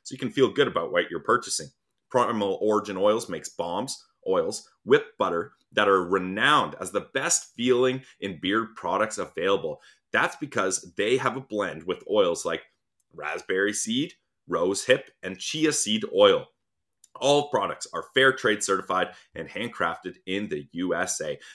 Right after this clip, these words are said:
Check out primal origin oils dot com to learn more about their full line of beard care products. And since you guys are loyal listeners of the Locked On Podcast, we're gonna make sure you got a promo code. So type in promo code Locked On, and you're gonna get yourself a twenty percent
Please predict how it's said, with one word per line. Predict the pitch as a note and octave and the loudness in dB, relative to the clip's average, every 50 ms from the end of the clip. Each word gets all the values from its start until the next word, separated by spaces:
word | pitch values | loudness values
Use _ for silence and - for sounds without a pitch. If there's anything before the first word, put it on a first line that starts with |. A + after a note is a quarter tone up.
| _ - | _ -2
Check | - G#3+ G#3+ - | -2 0 2 4
out | A#3 A3 A3 - | 2 2 2 0
primal | F#3 E3+ E3+ E3 E3 E3 | -4 -2 -2 0 0 0
origin | - C3+ C#3+ D3 C3+ C#3+ C3 | 2 4 4 4 2 0 0
oils | C3 C3 C3 C3 - | 2 2 2 2 0
dot | - A#2+ A#2+ B2 - | -2 -2 -2 -2 -4
com | - C3 B2+ G#2+ F2 | -4 -2 -2 -2 -4
to | - | -6
learn | F2 F#2 A#2 B2+ A2 | -4 -2 -2 -2 0
more | G2+ G2+ A2 A2+ | 0 0 0 0
about | G2 F2+ F#2+ F#2 - | 0 0 -4 -4 -6
their | E2 - | -10 -12
full | _ - C3+ C#3+ B2+ | _ -4 -2 -2 -2
line | G#2+ F#2+ G2 G2+ G#2 | -2 -2 -2 -2 -4
of | - F2+ E2+ - - | -4 -8 -8 -6 -4
beard | F#2 F#2+ F#2 F#2 - | -4 -4 -4 -4 -4
care | E2 E2 E2 | -4 -4 -4
products. | - - E2+ E2 D2 C#2+ - - - _ _ _ - _ - - | -4 -4 -4 -4 -4 -6 -10 -18 -20 _ _ _ -20 _ -8 -4
And | A2 B2 C3 C3 C3 C3 | 0 0 0 0 -2 -8
since | - - G#2 F#2+ - | -10 -8 -8 -8 -8
you | - | -6
guys | F2 F2 E2 D2+ | -4 -4 -4 -6
are | D2 | -8
loyal | C#2+ D2+ F#2 G#2 A#2 A2 F#2+ | -8 0 2 2 4 4 4
listeners | F#2+ G2+ - - G#2+ G2+ F#2 - | 2 2 0 -2 -4 -6 -10 -10
of | D2+ | -10
the | D#2+ D#2+ | -6 -2
Locked | F#2 G2 G2 - - | 0 0 -2 -2 -4
On | F2+ E2+ - - | -6 -6 -6 -8
Podcast, | G2 F#2+ G2+ G2+ - - A#2 A#2 B2+ C#3 - - - _ _ _ - | -8 -6 -6 -6 -4 -4 -4 -4 -2 -4 -6 -8 -10 _ _ _ 4
we're | D3+ D#3 C#3+ | 6 6 6
gonna | B2+ A#2+ G#2+ | 6 4 0
make | G#2+ A2 A2 - | 2 0 -2 -2
sure | - - - - C#3+ C3+ A#2+ | -2 -4 2 6 8 8 8
you | A2+ G2+ | 8 6
got | F#2+ F2+ F2 | 2 2 2
a | E2+ | 0
promo | - - F#2 D#2+ D2+ D2+ D2 | -2 -2 -4 -4 -4 -8 -10
code. | - - - D2 - | -10 -10 -12 -8 -6
So | - - A#2 C3 D#3 - _ _ _ _ _ _ | 0 4 4 4 4 2 _ _ _ _ _ _
type | - - G#3+ G#3+ G#3+ | -2 0 0 0 2
in | C3+ B2+ C3 | 0 -2 -2
promo | C3 C#3 C3 C3 C3 B2+ B2+ | -2 -2 0 0 0 0 2
code | - B2+ A#2 B2 A#2+ - - - _ - | 2 2 2 2 -2 -6 -14 -20 _ -18
Locked | D#2+ D#2+ E2 F#2 G#2+ A#2+ B2 - - - - _ - | -14 -8 -4 -2 -2 -2 -2 -4 -8 -14 -16 _ -4
On, | A#2 A#2+ G#2 F2+ F2 F2 - _ _ _ | -2 0 0 0 0 -2 -6 _ _ _
and | - F#2+ | -6 -4
you're | A2 B2+ C#3+ | -4 -2 -2
gonna | D3 C3+ | -2 -2
get | C3+ C3 - | -2 -4 -4
yourself | B2 - C3 A#2 A#2 - - | -4 -2 -2 -2 -2 -4 -10
a | A2 | -12
twenty | - - - - - E2+ E2+ G#2 B2 C#3 C#3 | -12 -12 -16 -16 -12 -10 -6 -4 -4 -4 -6
percent | C#3 - C#3 C3+ - - - F#2 G#2+ B2 | -6 -10 -8 -6 -4 -4 -2 -2 -2 -2